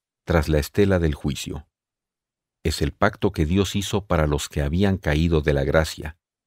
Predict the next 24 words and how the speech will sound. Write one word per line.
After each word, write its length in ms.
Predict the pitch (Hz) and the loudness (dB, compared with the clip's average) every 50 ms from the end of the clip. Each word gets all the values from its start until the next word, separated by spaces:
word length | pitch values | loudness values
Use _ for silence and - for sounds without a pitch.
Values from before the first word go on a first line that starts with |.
| _ _ _ _ | _ _ _ _
un 140 | - 120 131 | 0 0 0
pacto 440 | 123 - 131 127 - - - 120 104 | 0 2 -2 -2 -2 -2 -4 -4 0
para 200 | - 87 78 73 | 0 0 0 0
los 200 | 69 71 71 - | -2 -2 -4 -2
rotos 460 | 80 87 90 - - 85 80 - - - | 0 0 0 0 -2 -4 -4 -4 -8 -8
y 100 | - 78 | -8 -6
quebrantados. 1000 | - - 82 76 73 73 73 67 - - - - - - - - - - - _ _ _ _ _ _ _ _ _ _ _ _ _ _ _ _ _ _ _ _ _ _ - | 0 0 0 2 2 0 -2 -2 -2 -2 -4 -4 -6 -10 -16 -18 -20 -20 -20 _ _ _ _ _ _ _ _ _ _ _ _ _ _ _ _ _ _ _ _ _ _ 0
Pero 160 | - 71 69 | 0 2 2
el 80 | 67 | 2
nuevo 240 | 67 73 73 76 71 | 0 0 0 -2 0
pacto 380 | - 85 85 - - - 107 98 | 2 2 2 2 2 -2 0 0
se 180 | - - 76 | 0 -2 -2
da 160 | 71 73 73 73 | 0 2 2 0
a 40 | |
todos, 560 | 71 - 110 117 101 78 67 - - - - _ - | 0 0 0 0 0 -2 -6 -8 -12 -18 -20 _ -8
no 300 | - 90 85 90 101 98 | -2 0 2 2 2 2
solo 380 | - - - 101 107 95 87 | 0 0 0 0 2 2 2
al 100 | 78 71 | 0 0
pueblo 300 | - - 78 69 71 71 | 0 0 0 0 0 0
judío. 500 | 67 - - 76 71 76 67 57 58 - _ _ _ _ _ _ _ _ _ _ _ _ _ _ _ _ _ _ _ _ _ | -2 -4 -6 -6 -6 -6 -6 -6 -10 -14 _ _ _ _ _ _ _ _ _ _ _ _ _ _ _ _ _ _ _ _ _
"Sí", 380 | - - - - 151 156 156 _ _ - | -12 -6 0 2 2 2 0 _ _ -4
dijo 260 | 90 87 85 - 80 | -2 0 0 2 0
el 80 | 73 73 | 0 2
maestro, 560 | 73 71 73 82 82 - - - 71 69 | 2 4 4 2 2 0 -4 -10 -10 -10